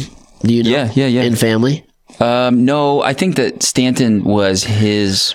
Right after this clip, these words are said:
Speaker 2: mom's maiden name, and they
Speaker 1: Oh,
Speaker 2: wanted
Speaker 1: okay.
Speaker 2: to keep the name going.
Speaker 1: Well, that's, that's
Speaker 2: Whoa.
Speaker 1: cool.
Speaker 2: Wow. I never really thought much about that before, but what a fucking feminist.
Speaker 1: Yeah.
Speaker 2: What a move.
Speaker 1: What a move.
Speaker 2: It's like, "Oh, I gotta lose my name?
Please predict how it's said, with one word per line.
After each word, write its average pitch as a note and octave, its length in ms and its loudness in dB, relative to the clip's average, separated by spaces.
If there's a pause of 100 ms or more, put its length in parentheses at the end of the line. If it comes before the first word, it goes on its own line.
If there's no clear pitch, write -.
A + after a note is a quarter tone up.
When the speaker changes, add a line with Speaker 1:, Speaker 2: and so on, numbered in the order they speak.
Speaker 2:
mom's F#2+ 380 0
maiden G2 360 2
name, C3 300 0 (400)
and G#2 100 0
they G#2 60 0
Speaker 1:
Oh, G#2+ 60 0
Speaker 2:
wanted A2 220 0
Speaker 1:
okay. G#2+ 120 0
Speaker 2:
to B2 60 -2
keep - 80 -6
the A2 60 0
name A2 240 0
going. A2 400 0 (760)
Speaker 1:
Well, F#3+ 140 2
that's, A3+ 260 -2
that's G#2+ 300 0
Speaker 2:
Whoa. D3 60 0
Speaker 1:
cool. G#2+ 400 0 (100)
Speaker 2:
Wow. A2 380 -2 (120)
I A2+ 100 0
never C3+ 180 0
really A2 200 0
thought G#2 220 0
much A2+ 160 -2
about G2 200 0
that G2+ 120 0
before, G2 280 -2
but E2+ 140 0
what B2+ 200 0
a G#2+ 60 -2
fucking F#2+ 560 0 (160)
feminist. - 840 -2 (200)
Speaker 1:
Yeah. A#2 320 2
Speaker 2:
What F#3 120 2
a E3+ 40 0
move. C3 560 0 (120)
Speaker 1:
What C3+ 160 2
a D#3 60 0
move. D3+ 260 2
Speaker 2:
It's - 80 -2
like, B2+ 120 0
"Oh, F#3+ 140 0
I E3+ 120 0
gotta E3+ 180 0
lose F3 220 2
my F3+ 180 0
name? G#3 280 0